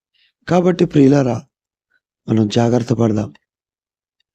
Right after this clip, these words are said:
ఆ డబ్బు విషయాల్లోని రాజు ఆత్మీయ జీవితంలో పతనమైపోతున్నారు. సంఘంలో అనేకమైన పరిస్థితులు ధనాపేక్ష ద్వారా దేవుని కూడా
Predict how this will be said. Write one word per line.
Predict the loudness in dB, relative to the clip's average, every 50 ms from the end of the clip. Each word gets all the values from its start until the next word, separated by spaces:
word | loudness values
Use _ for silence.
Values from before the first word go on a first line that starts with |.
| _ _ _ _ -6
ఆ | -4 -4
డబ్బు | -2 0 -2 0 0 0
విషయాల్లోని | 0 0 0 -2 -2 0 0 0 0 0 0 0 0 -2
రాజు | -2 0 0 0 2 2 0 0 0 -6 _ _ _ _ _ _ _ -20 -20 -20 -20 _ _ -6 -4
ఆత్మీయ | -2 -2 -2 0 2 4 4 4
జీవితంలో | 2 2 2 2 2 2 2 2 0 2 2 0
పతనమైపోతున్నారు. | -2 -2 -4 -4 -2 0 0 2 2 2 2 0 -2 -4 -2 -2 -4 -4 -4 -4 -8 -12 _ _ _ _ _ _ _ _ _ _ _ _ _ _ _ _ _ _ _ _ _ _ _ _ _ _ _ _ _ _ _ _ _ -6
సంఘంలో | -4 -2 0 0 2 2 2 2 2 2 0 0
అనేకమైన | 0 0 -2 -2 -2 0 0 0 0
పరిస్థితులు | 0 0 0 0 0 -2 -2 -2 -4 -2 -2 -2 -4 -4 -8 _ _ _ _ _ _ _ _ _ _ _ _ _ _ _ _ _ _ _ _ _ _ -4 -2
ధనాపేక్ష | 0 0 2 0 0 -2 0 0 0 0 0 -2 -2 -2
ద్వారా | 0 0 2 0 0 -2 -4 -6 -10 _ _ _ _ _ _ _ _ _ _ _ _ _ _ _ _ _ _ _ _ _ _ -2 -2 2
దేవుని | 4 4 4 4 4 2 2
కూడా | 2 2 2 0 0 -4 -6 -10